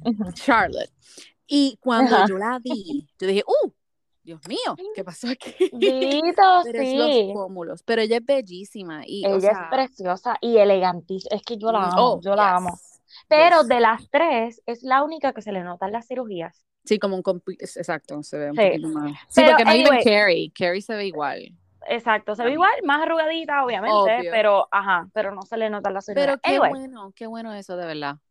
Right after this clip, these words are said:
Speaker 2: Porque
Speaker 1: Pero
Speaker 2: enseña que no nos vamos a quedar igualito.
Speaker 1: Eh,
Speaker 2: Tú sabes.
Speaker 1: forever, claro.
Speaker 2: Exacto.
Speaker 1: Pero, ok,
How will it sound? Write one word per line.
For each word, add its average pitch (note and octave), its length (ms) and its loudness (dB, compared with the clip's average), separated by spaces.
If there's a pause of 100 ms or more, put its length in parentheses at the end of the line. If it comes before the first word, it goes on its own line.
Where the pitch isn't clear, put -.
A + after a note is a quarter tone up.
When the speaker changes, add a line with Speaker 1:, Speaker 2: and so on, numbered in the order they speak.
(140)
Speaker 2:
Porque G3+ 480 -8
Speaker 1:
Pero C#4 240 4
Speaker 2:
enseña B3+ 640 -8 (140)
que G#3+ 140 -8
no G3 100 -8
nos F#3+ 100 -10
vamos G#3+ 220 -6
a A3+ 40 -4
quedar A3+ 240 0 (380)
igualito. E3 560 -10 (400)
Speaker 1:
Eh, - 120 -12
Speaker 2:
Tú - 120 -14
sabes. - 80 -8
Speaker 1:
forever, A3 640 6
claro. E3 460 4
Speaker 2:
Exacto. - 380 -14
Speaker 1:
Pero, C#4+ 200 6
ok, C#4 160 4